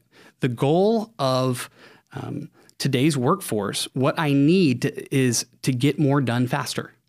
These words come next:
That means efficiency, and that means focus. And in fact, when people ask for consulting or, or ask me to speak, often it is, "We gotta get our people more focused." Here's the problem.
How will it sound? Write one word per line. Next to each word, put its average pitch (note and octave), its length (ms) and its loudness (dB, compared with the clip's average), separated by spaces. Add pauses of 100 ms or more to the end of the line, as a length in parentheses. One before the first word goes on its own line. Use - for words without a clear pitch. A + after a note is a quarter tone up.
(500)
That C3 140 -2
means C3+ 220 0
efficiency, E3+ 800 0
and A#2 180 0
that C#3 200 -2
means B2 240 0
focus. G#2 400 -6
And C#3+ 80 0
in C3 60 2
fact, E3+ 360 -2
when C3 220 2
people E3 480 0
ask A#2+ 180 -2
for - 80 -6
consulting G3 420 0
or, A2+ 200 0
or A2+ 500 -2
ask C3+ 220 -4
me B2+ 80 0
to A2 40 -4
speak, D#3 320 -2
often E3 360 0
it A#2+ 80 2
is, A#2+ 120 -2
"We D3 80 2
gotta E3+ 140 2
get B2+ 100 0
our B2 60 0
people C3 240 0
more C#3 160 2
focused." - 480 -2 (500)
Here's A#3 140 2
the E3+ 80 2
problem. A2+ 380 -4